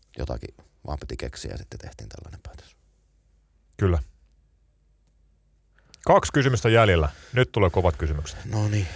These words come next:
Speaker 2: Näistä meillä ei ole toisillemme tietoa.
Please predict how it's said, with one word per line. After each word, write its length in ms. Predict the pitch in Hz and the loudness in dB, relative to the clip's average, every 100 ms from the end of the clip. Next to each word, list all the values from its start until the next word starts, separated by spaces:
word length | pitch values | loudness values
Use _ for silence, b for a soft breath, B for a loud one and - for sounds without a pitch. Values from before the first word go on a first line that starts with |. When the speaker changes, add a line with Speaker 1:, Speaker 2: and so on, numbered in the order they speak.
| B B B - | B B B 0
Speaker 2:
Näistä 300 | 104 - 90 | 2 2 0
meillä 180 | 82 82 | 2 2
ei 60 | |
ole 80 | 78 - _ _ _ - | 0 -4 _ _ _ 0
toisillemme 380 | 127 92 76 73 | 2 2 -2 0
tietoa. 400 | 127 95 90 | 2 2 2